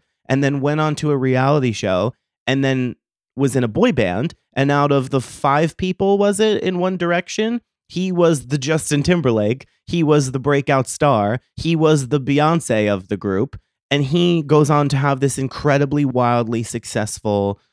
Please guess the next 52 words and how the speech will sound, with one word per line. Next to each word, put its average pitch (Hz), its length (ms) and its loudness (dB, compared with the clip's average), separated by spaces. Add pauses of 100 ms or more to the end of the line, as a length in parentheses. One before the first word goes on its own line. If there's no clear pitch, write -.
(140)
solo 160 400 2
career 101 560 -2
on, 107 300 -2
what 120 180 -6
is 110 100 -6
he 107 80 -8
on, 95 120 -6
album 98 380 -6
two? 113 380 -2 (240)
Album 120 300 -2
one 120 240 0
was 101 140 -6
pretty 98 240 -6
big 95 240 -4
as 101 140 -6
well, 117 240 2
but 104 160 -2
album 101 340 -2
two 147 260 2
was, 107 180 -2
like, 107 220 -2
into 123 280 -4
the 110 140 -10
stratosphere. 120 720 -2 (520)
So 196 140 -2
things 220 320 -2
like 220 160 -2
that 180 340 -4
don't 311 240 4
happen 120 380 0
to 104 120 -6
people 104 300 -4
like 98 220 -2
him 98 200 -6
very 95 220 -2
often. 92 480 -4 (220)
The 143 100 2
fact 175 240 0
that 185 100 -2
he 180 120 0
was 175 160 2
discovered 139 640 0
off 123 200 -2
of 117 160 -2
a 117 80 -2
reality 110 520 0
show 156 360 2
and 110 220 -4
put 123 160 0
into 123 240 -2
this 104 260 -4
group 110 460 -2